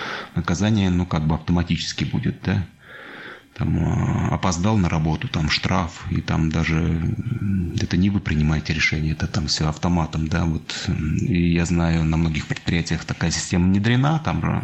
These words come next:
вход по пропускам, по электронным, они считывают время, если ты на пять минут опоздал, там штраф пятьсот рублей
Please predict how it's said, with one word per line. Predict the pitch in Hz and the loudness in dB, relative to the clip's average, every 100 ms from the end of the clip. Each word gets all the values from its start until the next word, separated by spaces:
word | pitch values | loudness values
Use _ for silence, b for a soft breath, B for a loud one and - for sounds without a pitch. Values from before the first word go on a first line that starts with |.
| - | -6
вход | - - | -4 -2
по | 101 | -2
пропускам, | - 107 - - 151 | -4 -4 -2 2 0
по | - | 2
электронным, | 104 - - 98 90 85 | 0 0 0 2 2 2
они | 85 82 | 2 2
считывают | 82 - 92 92 - | 0 -2 0 0 0
время, | 92 113 92 82 B B B B B B - | 0 2 0 -2 B B B B B B -4
если | - 85 | -2 0
ты | 82 | 0
на | 82 | 2
пять | 90 85 | 0 0
минут | 90 87 | 0 2
опоздал, | 90 95 87 95 113 | 0 0 0 2 0
там | 110 76 | 0 -2
штраф | - - 98 - | -2 -2 -4 -4
пятьсот | - 85 - | -6 -2 0
рублей | 76 80 85 | 0 2 2